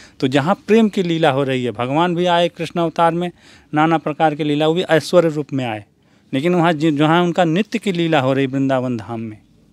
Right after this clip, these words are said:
हम्म, तो वही पूर्ण है, वहाँ प्रेम की लीला है। वहाँ अकासुर बकासुर उतना पूतना ये सब नहीं मिलेंगे,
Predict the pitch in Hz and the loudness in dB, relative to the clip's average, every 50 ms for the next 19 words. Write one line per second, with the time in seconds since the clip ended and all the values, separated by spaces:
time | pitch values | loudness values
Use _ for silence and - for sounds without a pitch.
0 | _ - 127 143 175 175 135 104 - _ _ _ _ _ _ _ _ _ _ _ | _ -4 -2 -2 -2 -2 -4 -8 -10 _ _ _ _ _ _ _ _ _ _ _
1 | _ _ _ _ _ - - - - _ _ - - 190 202 202 175 139 135 123 | _ _ _ _ _ -20 -20 -20 -20 _ _ -4 0 2 2 4 2 0 0 0
2 | 113 156 160 - - 143 127 120 117 110 117 135 151 151 131 135 139 - - 139 | 0 -2 -2 -2 -4 -8 -6 -6 -4 -4 -4 -2 -4 -2 -4 -4 -6 -6 -8 -6
3 | 135 131 123 - 123 117 113 113 113 117 120 120 127 139 139 127 120 127 131 123 | -6 -6 -6 -6 -6 -8 -8 -8 -8 -6 -4 -4 -2 -4 -4 -4 -6 -6 -6 -6
4 | 113 - 123 117 - - 135 117 113 117 110 - 131 127 117 - 147 135 - 127 | -4 -4 -4 -4 -4 -8 -12 -12 -12 -12 -8 -6 -6 -6 -6 -6 -8 -8 -8 -10
5 | 117 - 120 120 123 120 - - 127 120 - 131 131 135 135 135 127 120 - 139 | -10 -8 -8 -6 -6 -8 -6 -8 -8 -8 -4 -2 -2 -2 -2 -4 -8 -6 -4 -4
6 | 127 127 135 151 165 156 131 120 117 113 110 110 107 | -2 0 0 0 2 0 0 -2 -4 -6 -10 -12 -16